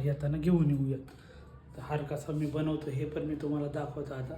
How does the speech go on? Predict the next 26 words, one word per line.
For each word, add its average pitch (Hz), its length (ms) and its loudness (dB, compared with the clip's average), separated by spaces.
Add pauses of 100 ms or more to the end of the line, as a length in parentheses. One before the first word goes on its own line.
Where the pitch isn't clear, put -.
(640)
शिकत 170 300 2
आहे, 151 180 0
म्हणजे 147 260 -2
मला 147 240 -2
काही 147 200 -2
येत 170 240 -4
नाही, 175 180 -4
पण 151 200 -4
आता 143 180 -4
ती 160 280 -4 (100)
शिकवणार 160 380 -2 (180)
आणि 139 120 -6
मी 143 100 -2
करणार. 143 380 0 (1040)
तर 160 120 8
आता 147 240 4
मी 147 160 4
आलोय 156 360 2
वर्षाकडं, 156 580 0 (500)
आता 135 200 -6
बघूयात 151 420 0
वर्षाने 147 420 2
कुठपर्यंत 147 680 2
हार 143 220 2
बनवून 156 340 2
ठेवलाय 156 300 2